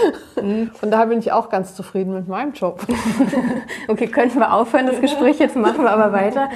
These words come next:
Speaker 1: Ähm, würdest du sagen, Sexarbeit ist sozusagen eine ganz normale Arbeit?
Speaker 2: Definiere ganz normale Arbeit.
Speaker 1: Kann man's beim Jobcenter anmelden?
Speaker 2: Ja, das ist eine Frage, die wir heute diskutieren, weil ja, ähm,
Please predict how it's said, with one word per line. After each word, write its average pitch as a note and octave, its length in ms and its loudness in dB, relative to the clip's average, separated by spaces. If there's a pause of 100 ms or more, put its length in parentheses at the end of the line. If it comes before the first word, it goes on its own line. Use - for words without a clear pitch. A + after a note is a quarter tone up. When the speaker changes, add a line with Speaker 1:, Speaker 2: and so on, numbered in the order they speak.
(420)
Speaker 1:
Ähm, A3 440 2
würdest C4 280 0
du C4+ 60 -2
sagen, A3 300 0
Sexarbeit G#3 520 -2
ist F#3+ 140 -8
sozusagen F#3 380 -2
eine F3+ 100 -4
ganz F#3 260 -4
normale E3 500 -2
Arbeit? F#3 580 -10 (200)
Speaker 2:
Definiere G#3 480 2
ganz G#3 240 0
normale F#3+ 380 0
Arbeit. E3+ 580 0 (140)
Speaker 1:
Kann G3+ 160 -2
man's G#3 200 -2
beim F#3+ 180 -4
Jobcenter F3 720 -6 (300)
anmelden? F3+ 540 -6
Speaker 2:
Ja, F#3 280 -4 (100)
das G#3 280 -2
ist G#3 160 -6
eine G#3+ 80 2
Frage, G#3 380 2
die F#3 140 -2
wir F#3 140 2
heute F#3 220 0
diskutieren, G3+ 720 -6
weil G#3+ 200 4
ja, F#3+ 500 2
ähm, F3+ 340 -2